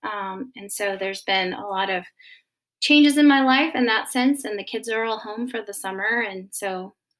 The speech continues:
any of you who have children know that that tends to take up a lot more time <laughs> than what we typically have. So, friends,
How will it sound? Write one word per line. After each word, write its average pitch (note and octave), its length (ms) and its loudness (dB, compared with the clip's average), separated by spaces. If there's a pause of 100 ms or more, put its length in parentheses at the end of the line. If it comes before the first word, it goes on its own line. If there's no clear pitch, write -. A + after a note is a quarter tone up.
(100)
any G3 200 -8
of G3 80 -10
you G3 180 -6
who F#3+ 100 -8
have F#3 180 -6
children G3 400 -4
know F#3 160 -6
that F#3+ 160 -10
that F#3 240 0 (460)
tends A3+ 240 -2
to - 80 -2
take - 240 -6
up G3 160 -4
a F#3+ 40 -2
lot F#3+ 280 -4
more G3 140 -4
time G3 440 -2 (360)
<laughs> - 400 -18
than A3 260 -2
what - 180 -2
we G#3+ 100 -4
typically G#3+ 420 -6
have. F#3+ 340 -2
So, B3+ 320 2 (960)
friends, C4+ 440 6